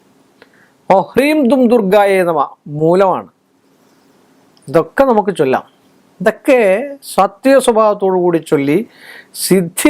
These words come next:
വരുത്താൻ പറ്റുന്ന മന്ത്രങ്ങളാണ്. ഈ ചോദിച്ച ആളിനോടുള്ള മറുപടിയാണ്. അതുകൊണ്ട് നല്ല ഉപാസനാബലമുള്ള ഒരു മാന്ത്രികൻ്റെ അടുക്കൽ പോയി പഠിക്കുക. എനിക്ക്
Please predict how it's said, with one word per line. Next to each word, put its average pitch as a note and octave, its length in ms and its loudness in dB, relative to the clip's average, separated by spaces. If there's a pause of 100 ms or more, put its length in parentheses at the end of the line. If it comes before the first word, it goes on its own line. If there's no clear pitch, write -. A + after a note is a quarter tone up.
വരുത്താൻ F#3+ 440 2 (100)
പറ്റുന്ന D#3 400 -4
മന്ത്രങ്ങളാണ്. C#3+ 640 -2 (920)
ഈ C3 40 -4 (100)
ചോദിച്ച D#3 400 0
ആളിനോടുള്ള F3 480 0 (1040)
മറുപടിയാണ്. D#3+ 600 2 (480)
അതുകൊണ്ട് D#3 380 0
നല്ല E3 180 -2 (800)
ഉപാസനാബലമുള്ള F#3+ 880 2 (180)
ഒരു E3+ 100 -6 (200)
മാന്ത്രികൻ്റെ F3+ 840 0
അടുക്കൽ C#3+ 300 -2 (1600)
പോയി D#3+ 260 4 (840)
പഠിക്കുക. D#3+ 400 2 (460)
എനിക്ക് G3 340 0